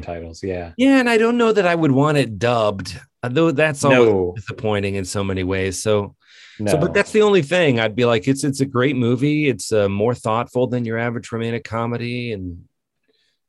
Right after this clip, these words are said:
Speaker 2: really intelligent, interesting script, and, and great performances.
Speaker 1: Yeah.
Speaker 2: So
Speaker 1: I
Speaker 2: if the
Speaker 1: thought
Speaker 2: subtitles aren't a deal breaker, then check it out.
Speaker 1: Yeah, if, if,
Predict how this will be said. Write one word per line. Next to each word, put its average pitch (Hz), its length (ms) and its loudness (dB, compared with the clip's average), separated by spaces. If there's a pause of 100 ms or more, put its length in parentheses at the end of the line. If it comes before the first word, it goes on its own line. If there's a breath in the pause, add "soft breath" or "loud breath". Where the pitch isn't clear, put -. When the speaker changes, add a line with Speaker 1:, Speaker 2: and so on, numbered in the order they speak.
(180)
Speaker 2:
really 131 520 4
intelligent, 117 640 0
interesting 113 400 -6
script, 117 560 -2
and, 98 340 -6
and 101 340 -6
great 107 220 0
performances. 113 840 -4 (880)
Speaker 1:
Yeah. 98 320 0 (240)
Speaker 2:
So 117 80 2
Speaker 1:
I 113 40 2
Speaker 2:
if 107 60 -4
the - 60 -4
Speaker 1:
thought 123 200 2
Speaker 2:
subtitles 120 320 -6
aren't 113 180 0
a 95 40 -8
deal 117 160 0
breaker, 95 320 -2
then 92 360 -6 (400)
check 104 180 -6
it 110 60 -4
out. 110 240 -2 (340)
Speaker 1:
Yeah, 101 440 4
if, 123 280 0
if, 117 160 -6